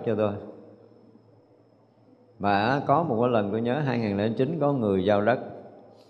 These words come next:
mà họ lại suốt ba tháng tôi nhập thất luôn á. Đêm nào cũng lại, đêm nào cũng cầu Phật là, là, là, là linh thiêng cho ông thầy Tơ Hải được nhận đất của con.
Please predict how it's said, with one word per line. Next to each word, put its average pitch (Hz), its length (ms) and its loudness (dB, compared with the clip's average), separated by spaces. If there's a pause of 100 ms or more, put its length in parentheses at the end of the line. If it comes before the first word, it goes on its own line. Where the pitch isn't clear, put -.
(360)
mà 90 120 -6
họ 95 160 0
lại 101 300 0
suốt 170 300 -4
ba 123 300 2
tháng 151 460 -2
tôi 123 120 0
nhập 104 220 -4
thất - 240 -4
luôn 123 200 2
á. 147 80 -4 (540)
Đêm 139 280 2
nào 104 260 -2
cũng 113 180 -4
lại, 104 240 0
đêm 123 220 -2
nào 104 160 -4
cũng 123 200 -6
cầu 101 320 0
Phật 104 140 4 (240)
là, 104 240 -2
là, 104 160 -2
là, 101 180 -2
là 98 200 -2
linh 120 340 -2
thiêng 120 320 -2
cho 113 120 0
ông 110 200 -2
thầy 98 120 -6
Tơ 104 140 -6
Hải 104 220 -6
được 127 200 -4
nhận 104 260 -6
đất 131 160 -4
của 110 100 -4
con. 104 440 0